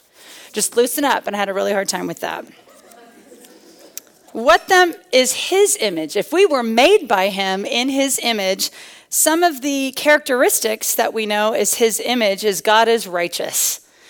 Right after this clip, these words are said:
God is just. He is holy. He's true. He's powerful, mighty, unchangeable, good, wise.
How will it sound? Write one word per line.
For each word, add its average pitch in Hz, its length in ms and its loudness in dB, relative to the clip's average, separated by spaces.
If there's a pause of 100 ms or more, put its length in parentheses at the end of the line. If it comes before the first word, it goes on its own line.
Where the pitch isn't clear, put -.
(160)
God 214 300 4
is 202 200 -2
just. 170 500 -2
He 226 240 -2
is 185 320 0
holy. 185 640 -2 (1080)
He's - 340 -4
true. 170 560 -2 (260)
He's 214 240 -2
powerful, 240 580 0
mighty, 208 640 -2 (200)
unchangeable, 262 1300 0 (160)
good, 165 480 0 (400)
wise. 185 800 -2